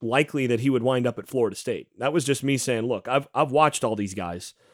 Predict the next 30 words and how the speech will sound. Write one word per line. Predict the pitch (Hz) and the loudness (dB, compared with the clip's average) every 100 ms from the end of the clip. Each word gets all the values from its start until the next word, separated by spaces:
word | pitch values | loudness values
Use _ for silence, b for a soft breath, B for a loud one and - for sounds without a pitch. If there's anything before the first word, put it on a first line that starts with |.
| b b b b _ - | b b b b _ 0
and | 120 117 | 2 4
if | 113 | 6
there | 151 | 6
was | 165 | 6
one | 120 143 170 | 6 4 6
guy | 160 143 113 | 8 6 4
that | 107 117 | 2 0
I | |
could, | 120 120 110 117 | 0 -4 -8 -2
that | 120 | 2
I, | 120 | 2
that | 120 120 113 | 0 -2 0
if | 110 127 | -2 0
I'm | 135 | 0
Mike | 131 123 | 0 0
Norvell, | 131 123 123 104 | 2 4 4 2
that | 101 | 2
I | 113 | 2
would | 101 | 2
really | 95 120 147 147 | 0 4 6 6
wanna | 143 143 | 6 4
target | - 156 127 95 | 4 2 4 0
and | |
pull | - 139 | -2 2
out | 135 | 2
the | 131 | 0
stops | - 131 127 - | 0 0 0 -2
and | 110 110 | -6 -4
commit | - 131 156 - | -2 2 2 0
to, | - 123 120 | 0 2 2